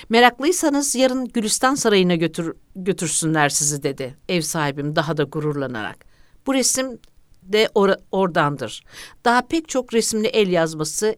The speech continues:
eski kitap vardır orada." Ev sahibi değil ama Murat Tahran'daki bu son öğleden sonramda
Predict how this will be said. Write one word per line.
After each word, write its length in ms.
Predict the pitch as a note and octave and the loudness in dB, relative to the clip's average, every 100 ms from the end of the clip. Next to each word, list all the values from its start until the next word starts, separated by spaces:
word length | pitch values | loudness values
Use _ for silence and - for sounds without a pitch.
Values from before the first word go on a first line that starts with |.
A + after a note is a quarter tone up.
| A#3 | -4
eski 240 | - A#3+ | -6 -8
kitap 360 | - A3 F#3 D#3+ | 0 0 2 2
vardır 300 | C#3+ C3 A#2+ | 0 0 -6
orada." 360 | A2 G#2 A2+ - - - _ - _ _ _ - _ _ - - - - - - | -8 -8 -12 -14 -20 -20 _ -20 _ _ _ -20 _ _ -20 -20 -20 -20 -6 0
Ev 140 | D#4+ | 0
sahibi 440 | - C#4 A#3+ A3 | 0 -2 -2 -2
değil 240 | A3+ A#3 F3 | -2 0 2
ama 160 | D#3+ | 2
Murat 420 | D#3+ F3+ A3 A#3 - | 0 2 0 0 -2
Tahran'daki 760 | C4 A3+ F3+ D#3+ D#3 A#3 G3 | 0 2 0 0 -4 -6 -6
bu 60 | G3 | -6
son 340 | - - B3 | -4 -2 -2
öğleden 440 | F3 F#3+ F3 F3 F3 | 0 0 2 2 0
sonramda 800 | - D#3 D3 C#3 C3 D#3 F#3 | -2 -2 0 -2 -6 -6 -8